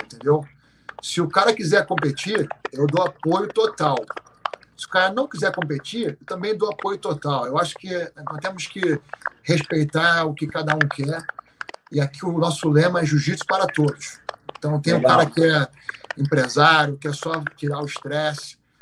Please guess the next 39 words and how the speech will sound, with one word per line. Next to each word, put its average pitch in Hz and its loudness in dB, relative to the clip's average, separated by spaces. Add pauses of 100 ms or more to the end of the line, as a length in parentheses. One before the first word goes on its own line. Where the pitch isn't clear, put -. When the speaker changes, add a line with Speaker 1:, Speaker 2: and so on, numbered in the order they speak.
(120)
Speaker 1:
Tem 170 -4
um 170 -4
cara 151 -4
que 156 -6
é - -4
competidor, 147 0
que 147 -4
é 143 -2
porrada 147 -2
todo 143 0
dia. 147 6 (580)
Tem 175 0
um 185 -2
cara 175 4
que 160 0
é, 147 2
é 151 2
obeso, 151 4
quer 156 -4
perder 143 0
peso. 147 4 (640)
Tem 220 0
de 254 -2
tudo, 208 2 (260)
entendeu? 160 0
Então, 196 -4
cada 214 -2
um 226 4
tem 233 0
que 233 0
atingir 202 4
as 214 2
suas 226 2
próprias 202 -4
metas. 160 -6 (280)
Speaker 2:
Verdade. - 4
Speaker 1:
Eu, 185 -6
como 185 -4
professor, 175 2